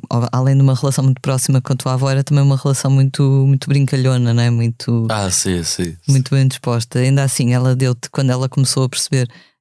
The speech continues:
Speaker 1: tu ias fazer disto de vida, deu-te alguns conselhos, falou-te de alguns perigos a evitar no meio?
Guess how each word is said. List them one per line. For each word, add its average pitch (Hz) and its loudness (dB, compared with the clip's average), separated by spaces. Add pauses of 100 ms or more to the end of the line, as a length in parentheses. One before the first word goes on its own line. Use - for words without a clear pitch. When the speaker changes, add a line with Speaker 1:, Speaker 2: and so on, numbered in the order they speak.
(160)
Speaker 1:
tu 139 0
ias 127 0
fazer 131 0
disto 123 -2
de 131 0
vida, 120 2
deu-te 120 -2
alguns 123 0
conselhos, 127 0
falou-te 117 -2
de - -6
alguns 117 0
perigos 120 -2
a 117 2
evitar 120 0
no 117 2
meio? 123 2